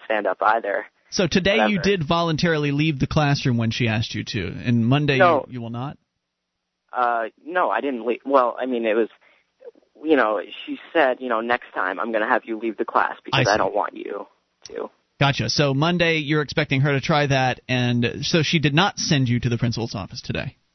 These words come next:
Speaker 1: No, she, uh, sh-, no, I went, I went there on my own
Speaker 2: Got it.
Speaker 1: business trying to, yeah.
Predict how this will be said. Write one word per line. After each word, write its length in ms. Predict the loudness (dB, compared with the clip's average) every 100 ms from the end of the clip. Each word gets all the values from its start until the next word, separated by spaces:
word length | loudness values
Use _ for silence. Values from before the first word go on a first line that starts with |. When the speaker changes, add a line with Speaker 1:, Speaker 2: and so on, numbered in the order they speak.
| _ _ _ _ _ _ _ _ _
Speaker 1:
No, 140 | -4 -4 0
she, 140 | -4 -2 2
uh, 180 | 2
sh-, 320 | 2 -6 _ -4
no, 160 | -2
I 80 | 0
went, 320 | 0 -2 -2 _ _ _ _ -4
I 80 | 0
went 220 | 2 2
there 120 | 0
on 120 | 0
my 180 | 0 0
own 300 | 0 -2 -4 -6
Speaker 2:
Got 180 | -2 -2
it. 120 | -2
Speaker 1:
business 180 | -4 -6 -8 -18
trying 160 | -12 -6
to, 180 | -6 -6 _ _ _ _ _ -18
yeah. 160 | -12